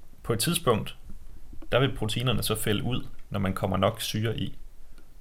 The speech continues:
Øh, og det er fordi, at proteinerne, de får, de, de opnår noget, der hedder det isoelektriske punkt, hvor proteinerne ikke har nogen,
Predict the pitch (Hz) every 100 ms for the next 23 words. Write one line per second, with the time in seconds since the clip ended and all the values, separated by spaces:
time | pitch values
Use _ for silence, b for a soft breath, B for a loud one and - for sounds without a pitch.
0 | - - 107 104 - - 117 - 104 110
1 | 110 113 - - 101 127 117 101 95 113
2 | 110 110 101 92 - - - - 110 -
3 | 110 - 120 127 101 98 104 110 107 -
4 | 117 127 98 101 101 - - - - 160
5 | - - - b b b b - 107 -
6 | 95 - 110 117 101 - 104 92 92 101